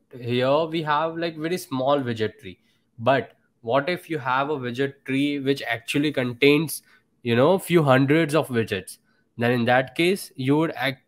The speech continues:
you, your performance would really be very much impacted with, uh, such bad mistake. Now let's see what exactly thing or what new thing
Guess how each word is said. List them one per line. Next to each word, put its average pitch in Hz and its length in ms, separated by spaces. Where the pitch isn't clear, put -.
you, 147 320
your 143 180
performance 190 640
would 151 220
really 156 560
be 156 300
very 123 260
much 135 220
impacted 117 760
with, 117 140
uh, 113 200
such 127 400
bad 117 480
mistake. 104 500
Now 165 180
let's 233 280
see 214 260
what 147 420
exactly 160 1000
thing 160 380
or 139 220
what 131 420
new 151 280
thing 165 340